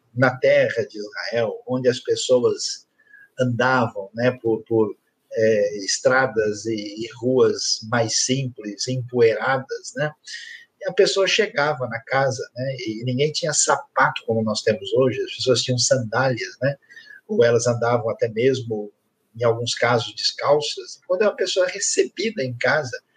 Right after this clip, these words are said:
a primeira coisa que o dono da casa fazia era, é, ali lavar os pés. Por-, era, era uma coisa de, de boas-vindas, de educação. A mesma coisa que derramar óleo na cabeça dos outros, né?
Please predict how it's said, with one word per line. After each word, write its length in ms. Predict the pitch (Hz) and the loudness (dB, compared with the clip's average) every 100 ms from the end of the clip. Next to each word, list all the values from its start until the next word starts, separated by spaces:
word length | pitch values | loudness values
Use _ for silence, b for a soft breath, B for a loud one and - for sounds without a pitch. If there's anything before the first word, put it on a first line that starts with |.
| b b _ | b b _
a 20 | |
primeira 360 | 190 226 233 196 | 0 4 4 4
coisa 400 | 170 165 147 143 | 2 2 2 -4
que 100 | 131 | 0
o 40 | |
dono 240 | 135 160 | 2 2
da 120 | 135 123 | 2 0
casa 360 | - 107 113 120 | -4 -4 -4 -4
fazia 480 | 117 - 165 165 - _ _ b b - | -6 -4 -4 -4 -8 _ _ b b -2
era, 440 | 214 165 160 202 - _ _ B B B B - | 2 4 4 0 -4 _ _ B B B B -4
é, 120 | 208 | 2
ali 200 | 202 180 185 | 2 2 2
lavar 320 | 208 190 214 | 2 4 2
os 140 | 220 | 0
pés. 520 | 185 175 175 - - - | -2 -2 -2 -6 -6 -6
Por-, 180 | 175 165 | 0 2
era, 140 | 180 | 2
era 180 | 175 196 | 2 -2
uma 140 | 202 | -4
coisa 340 | 180 190 185 185 | -2 0 2 0
de, 280 | 180 190 147 | -2 -8 -10
de 120 | 151 | -4
boas-vindas, 880 | 175 190 160 139 156 170 123 113 117 | 2 2 0 -4 -6 -6 -2 0 2
de 80 | |
educação. 800 | 160 170 - 180 175 - 156 135 | -2 -2 -2 -2 0 0 0 -2
A 40 | 170 | -4
mesma 200 | 220 226 | -4 2
coisa 240 | 233 220 | 4 4
que 80 | 185 | 2
derramar 460 | 196 196 185 190 180 | 2 2 -2 0 2
óleo 260 | 170 175 | 2 0
na 120 | 175 | -2
cabeça 440 | - 180 170 170 185 | -2 0 0 -2 -4
dos 220 | 196 170 | -8 -4
outros, 400 | 156 170 - - | -4 -4 -12 -20
né? 100 | 571 | -20